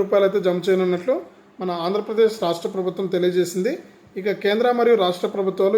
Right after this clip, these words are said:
ఎవరైతే రైతులు అర్హత ఉండి ఈకేవైసీ మరియు ఎన్పీసీఐ లింక్ అనేది చేసుకున్నారో వారందరూ కూడా, వారందరికీ కూడా ఈ డబ్బులు అయితే జమ అవుతాయని తెలియజేసింది. ఇంకా ఎవరైనా సరే ఈకేవైసీ మరియు ఎన్పీసీఐ లింక్ అనేది చేసుకోకుండా ఉంటే వెంటనే లింక్ అనేది చేసుకుని డబ్బులు అయితే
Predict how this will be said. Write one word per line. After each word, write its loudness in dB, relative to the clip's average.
ఎవరైతే 2
రైతులు 0
అర్హత -2
ఉండి -2
ఈకేవైసీ 2
మరియు 2
ఎన్పీసీఐ 2
లింక్ 0
అనేది -2
చేసుకున్నారో -2
వారందరూ 2
కూడా, 0
వారందరికీ -2
కూడా 2
ఈ 0
డబ్బులు 2
అయితే 2
జమ 0
అవుతాయని -2
తెలియజేసింది. 0
ఇంకా -2
ఎవరైనా 2
సరే 4
ఈకేవైసీ 0
మరియు 0
ఎన్పీసీఐ -2
లింక్ -2
అనేది 0
చేసుకోకుండా -4
ఉంటే -2
వెంటనే -2
లింక్ 0
అనేది 0
చేసుకుని -2
డబ్బులు -2
అయితే 0